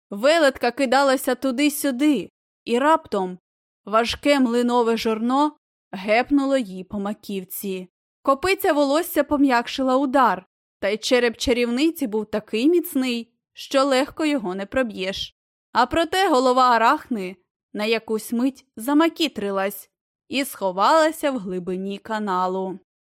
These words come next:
Містяни радісно скрикнули, але чаклунка невдовзі очуняла і виринула з води.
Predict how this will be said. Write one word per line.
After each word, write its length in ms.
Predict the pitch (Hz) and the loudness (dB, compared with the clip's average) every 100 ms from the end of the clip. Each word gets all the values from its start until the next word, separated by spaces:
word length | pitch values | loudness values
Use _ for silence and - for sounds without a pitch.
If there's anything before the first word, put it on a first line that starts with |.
| _ | _
Містяни 640 | - 262 311 - 392 381 339 | -2 -2 0 2 4 6 6
радісно 500 | 294 285 285 - 285 | 4 2 0 -2 -2
скрикнули, 840 | - 311 330 311 240 196 185 180 185 _ _ _ _ _ | -2 -2 -2 -2 -6 -4 -6 -8 -12 _ _ _ _ _
але 260 | - 302 285 | 0 2 2
чаклунка 640 | - 226 220 240 262 220 208 | 2 -2 0 -2 -2 -2 -6
невдовзі 680 | 202 180 190 220 214 190 | -6 -6 -2 0 -2 -4
очуняла 920 | 190 185 - 254 311 311 302 302 311 330 | -6 -6 -4 2 4 6 4 2 0 -6
і 140 | - 220 | -6 -6
виринула 580 | 185 202 214 233 233 226 | -4 -2 -2 -2 -2 -2
з 80 | |
води. 500 | 220 226 208 208 196 | -2 -2 0 0 -2